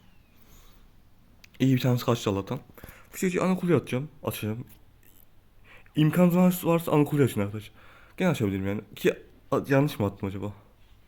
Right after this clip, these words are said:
Evet, doğru atmışım. Tamam.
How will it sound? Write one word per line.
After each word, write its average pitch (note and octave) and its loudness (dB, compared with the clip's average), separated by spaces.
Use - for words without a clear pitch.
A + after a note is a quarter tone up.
Evet, A#2+ 2
doğru A2+ 6
atmışım. G#2 -6
Tamam. G2+ -4